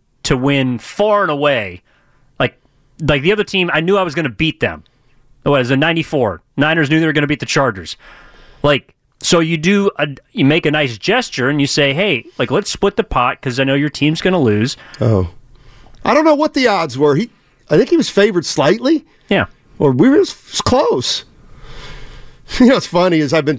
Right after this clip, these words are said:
Speaker 2: explaining this to all my friends, and they're like, "Well, so, like, who'd you lose to with the guy?" Like, so he go, <laughs> they go, "See, I don't even know any of this."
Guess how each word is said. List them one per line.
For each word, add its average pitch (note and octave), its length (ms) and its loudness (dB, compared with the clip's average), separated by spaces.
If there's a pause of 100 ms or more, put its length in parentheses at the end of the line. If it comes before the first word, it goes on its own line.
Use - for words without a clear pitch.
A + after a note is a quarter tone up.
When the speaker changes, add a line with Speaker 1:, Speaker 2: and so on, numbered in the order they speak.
Speaker 2:
explaining D#3+ 460 2
this C#3 140 0
to D#3+ 60 2
all C#3 100 2
my C3+ 140 2
friends, C3 400 0
and B2 80 -4
they're B2 80 4
like, C3+ 200 2
"Well, D#3+ 80 2
so, D#3 540 2 (420)
like, E3 180 2
who'd E3+ 200 2
you E3 80 4
lose E3 280 6
to C#3+ 280 4
with B2+ 140 2
the B2 60 -2
guy?" C#3+ 360 2 (340)
Like, D3+ 220 2
so A#3+ 240 0
he E3+ 100 0
go, F3 220 2 (120)
<laughs> - 160 -20
they D3+ 120 2
go, C#3+ 360 0 (1080)
"See, A#3 120 2
I A3+ 120 2
don't C#4 80 0
even A3 160 0
know B3 240 0
any C3+ 180 -6
of F2+ 60 -12
this." E2 260 -18